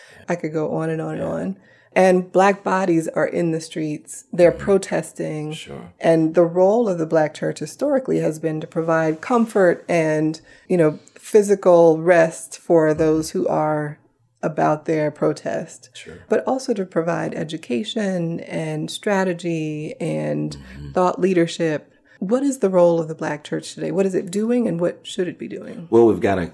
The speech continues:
Speaker 1: continue to do all of those things. I think one, the reason the Black church has been challenged
Speaker 2: Mm-hmm.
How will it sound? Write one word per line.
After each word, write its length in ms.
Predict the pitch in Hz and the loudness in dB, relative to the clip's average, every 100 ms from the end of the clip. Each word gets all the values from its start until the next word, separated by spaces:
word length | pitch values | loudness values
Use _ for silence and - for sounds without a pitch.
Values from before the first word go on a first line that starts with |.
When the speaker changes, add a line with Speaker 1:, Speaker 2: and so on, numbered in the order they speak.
| _ | _
Speaker 1:
continue 520 | - 76 - 98 92 82 | -8 -6 -2 0 0 -4
to 120 | 78 | -6
do 160 | 73 | -8
all 260 | - 85 76 | -6 -6 -8
of 60 | 69 | -8
those 300 | 71 69 - | -10 -12 -12
things. 300 | 71 64 - | -12 -10 -8
I 80 | 101 | -4
think 320 | 131 92 - | -4 -4 -6
one, 160 | 110 | -6
the 100 | 92 87 | -4 -2
reason 520 | 127 135 107 87 82 _ | -2 -2 -4 -6 -10 _
the 60 | - | -8
Black 260 | 87 87 - | -2 -2 -2
church 240 | - 85 | -4 -4
has 140 | 73 71 | -4 -10
been 180 | 69 | -12
challenged 800 | 69 - 110 92 67 - 202 156 | -10 -6 -4 -4 -8 -12 -10 -8
Speaker 2:
Mm-hmm. 140 | 160 | -8